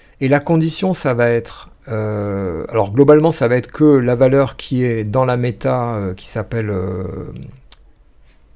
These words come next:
alors qui s'appelle, on va la récupérer ici, euh,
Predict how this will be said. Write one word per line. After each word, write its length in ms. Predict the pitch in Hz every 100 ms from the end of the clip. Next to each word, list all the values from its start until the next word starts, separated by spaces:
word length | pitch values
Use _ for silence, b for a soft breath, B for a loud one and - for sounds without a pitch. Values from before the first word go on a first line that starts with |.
| - -
alors 200 | 95 -
qui 140 | -
s'appelle, 540 | - 110 - 123 113 - - -
on 100 | 110
va 100 | 104
la 100 | 101
récupérer 460 | 107 127 123 117 117
ici, 540 | 110 - 120 113 - _ B B B B B B B B B B B B B - 123
euh, 640 | 117 117 113 113 113 117